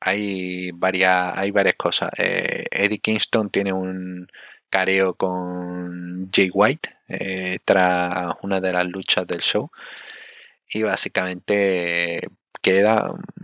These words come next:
un Jay, Jay White contra Eddie Kingston, que ya llevan desde Rumble in the forty-fourth y llevan construyéndolo desde hace tiempo, con miquita, con poquitos detalles. Y parece que tendremos en,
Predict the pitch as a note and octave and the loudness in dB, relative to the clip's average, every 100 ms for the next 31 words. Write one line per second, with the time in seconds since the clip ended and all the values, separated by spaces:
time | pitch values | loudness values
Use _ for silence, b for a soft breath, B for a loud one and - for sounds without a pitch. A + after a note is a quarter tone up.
0 | - - - G2+ G2 G2 G2+ F#2+ F#2+ F#2 | -16 -14 -6 -4 -2 2 4 4 2 -2
1 | F2 - G2 G2 F#2+ G2 G2 - F#2+ F#2+ | -6 -6 0 2 2 2 0 0 -2 2
2 | F#2+ F#2 - G2+ G#2 - G#2+ F2 F2+ F2 | 2 2 0 -2 -2 -2 -2 0 0 0
3 | F2+ F2+ F2 F2 E2+ F2 E2+ E2+ F#2 F#2 | 0 -2 -2 -6 -4 -4 -2 2 0 0
4 | F2+ F2 F2 - - - F2 - F#2+ E2+ | -2 -4 -8 -4 -2 -2 -2 4 4 4
5 | F2+ F2+ F#2 F#2 F2+ - _ _ - F#2 | -2 0 2 2 -2 -12 _ _ -2 2
6 | - F2 F#2 F#2 F2+ F2+ F2 F2 - E2+ | 2 2 -2 -2 0 0 2 0 -2 -4
7 | F#2 F2+ - - B B B B - F#2 | -4 -2 -4 -6 B B B B -2 0
8 | F#2 F2+ F#2 F2+ G2+ G2+ C3 - B B | 0 -2 -4 0 0 0 -4 -8 B B
9 | B _ - - - - - - G#2 F#2+ | B _ -14 -12 -14 -2 0 2 4 4
10 | F#2+ F#2 G2 G#2+ C3+ B B B B B | 4 4 2 0 -4 B B B B B
11 | _ _ _ - G#2 G2 - F#2+ - G2+ | _ _ _ -6 -4 -2 -2 -2 -2 -2
12 | F#2+ F#2+ F#2 F#2 F2+ F2 F2+ F2+ F2 F2 | 0 0 0 -2 -2 -4 -4 -4 -6 -8
13 | F2 F2 F2 | -10 -10 -12